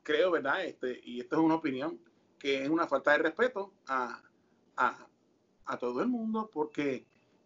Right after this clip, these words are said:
¿por qué no decir la verdad? "Mira, este, hicimos esto, esto, esto, esto, y se acabó".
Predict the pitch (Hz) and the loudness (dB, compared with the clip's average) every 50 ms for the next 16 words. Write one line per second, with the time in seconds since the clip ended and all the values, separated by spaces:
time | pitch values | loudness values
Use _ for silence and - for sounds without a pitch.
0 | _ _ _ - - - - - - - 170 165 254 277 294 277 254 233 247 240 | _ _ _ -20 -20 -20 -20 -12 -8 -8 -2 0 2 4 4 4 4 4 4 6
1 | 226 220 202 185 165 151 135 135 120 110 - _ _ _ _ _ _ _ _ _ | 6 8 8 8 6 4 2 0 -2 -2 -6 _ _ _ _ _ _ _ _ _
2 | _ _ _ - - 147 175 233 214 160 - - 123 - - 131 147 147 131 147 | _ _ _ -14 -10 -4 -2 -2 -2 -2 -2 -6 -10 -10 -10 -10 -8 -6 -6 -6
3 | 160 - 151 143 143 151 - 160 160 196 220 220 233 233 269 285 285 - 202 - | -6 -6 -4 -6 -6 -4 0 2 2 2 0 0 0 0 0 0 -2 -6 -6 -4
4 | 175 156 - 131 135 139 180 202 | -4 -2 -2 -2 -2 -2 -4 -6